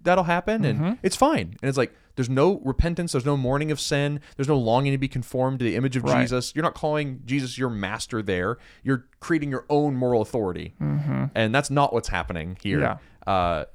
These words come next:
Speaker 1: but, but yes, I think we, we do need to watch out for the, the reefs in our life that
Speaker 2: Mm-hmm.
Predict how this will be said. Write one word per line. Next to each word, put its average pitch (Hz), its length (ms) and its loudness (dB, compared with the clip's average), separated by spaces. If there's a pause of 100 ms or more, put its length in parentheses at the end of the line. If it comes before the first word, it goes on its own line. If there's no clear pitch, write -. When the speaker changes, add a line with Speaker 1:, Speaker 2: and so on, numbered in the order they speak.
(180)
Speaker 1:
but, - 240 -2
but 92 160 -2
yes, 95 380 0
I 101 40 0
think 101 240 -6 (100)
we, 110 220 -2
we 113 180 -2
do 113 240 2
need 104 120 2
to 95 80 -2
watch 92 280 2
out 87 180 -4
for 87 80 -10
the, 82 240 -8 (120)
the 101 140 -6
reefs 95 540 -4
in 110 80 -2
our 95 160 0
life 85 500 -4
that 95 320 0
Speaker 2:
Mm-hmm. 135 300 0